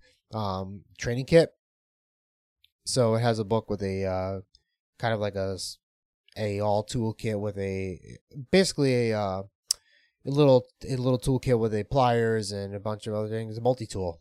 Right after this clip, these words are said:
That's what it is. Wow, I couldn't even think about it. Multi-tool. Uh, that's him right there, down here. Um, but yeah, so he taught the,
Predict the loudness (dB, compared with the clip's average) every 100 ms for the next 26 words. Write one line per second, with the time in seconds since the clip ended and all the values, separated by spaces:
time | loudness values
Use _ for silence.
0 | -6 -8 -6 -10 -10 -8 -6 -6 -10 -12
1 | -12 -12 -8 -6 -6 -6 -6 -8 -10 -10
2 | -10 -18 -20 -20 -20 -20 -6 4 6 8
3 | 6 4 2 0 2 2 2 -2 _ -8
4 | -6 -2 -4 -6 -16 _ _ _ _ _
5 | _ _ _ _ _ -16 _ 0 4 4
6 | 2 -6 -18 -20 _ 6 8 8 4 -4
7 | _ _ 2 4 6 8 6 6